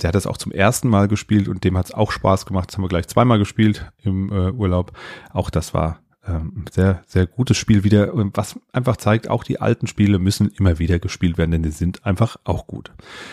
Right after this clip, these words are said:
Ja, und dann gab's noch einen großen Spieleabend. Da möchte ich jetzt mal ein Spiel hervorheben, nämlich Union Pacific ist ein Eisenbahnspiel, ein bisschen älter schon. Da gibt's auch eine, äh, Reinkarnation, das heißt dann Airlines Europe.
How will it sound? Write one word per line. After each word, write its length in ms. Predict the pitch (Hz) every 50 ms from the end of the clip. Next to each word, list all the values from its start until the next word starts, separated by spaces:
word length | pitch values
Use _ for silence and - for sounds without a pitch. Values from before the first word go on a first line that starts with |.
| - - -
Ja, 120 | - 120 101
und 80 | 90
dann 80 | 104 123
gab's 180 | 135 131 123
noch 120 | - 120 104
einen 80 | 101
großen 380 | 92 - 90 113 156 170 - 170
Spieleabend. 680 | - - - 147 143 131 - - 107 120 127 139 131 - - - - - - _
Da 100 | - 101
möchte 200 | 107 113 113 -
ich 40 | - 110
jetzt 80 | - -
mal 120 | 90 - -
ein 180 | 101 113 143
Spiel 300 | 156 - - 127 120 110
hervorheben, 720 | 101 90 - - - 135 143 151 139 131 127 120 123 120 110
nämlich 420 | 101 101 101 101 107 110 - - - _ _ _ _
Union 360 | - 104 101 113 127 120 107 -
Pacific 480 | - 95 - - 135 139 - 120 110
ist 160 | 113 107 -
ein 120 | - 90 -
Eisenbahnspiel, 800 | - 113 135 143 147 117 - 98 101 107 - - 117 110 104
ein 80 | 98 92
bisschen 240 | - - - 104 -
älter 360 | 92 107 123 151 - - 135
schon. 360 | - - 131 131 143 160 156 160 - - - - - _ -
Da 80 | 107
gibt's 320 | 98 - 117 107 - - -
auch 260 | - 104 101 101 -
eine, 460 | - 101 101 92 95 95 90 92 -
äh, 160 | - 104 87
Reinkarnation, 920 | 85 98 104 127 - 131 107 - - 104 98 180 - - - 113 135 139
das 220 | 117 98 - - -
heißt 260 | 92 92 95 - -
dann 140 | 90 85 -
Airlines 480 | - 98 95 92 90 87 85 90 - -
Europe. 380 | 95 98 113 123 127 - -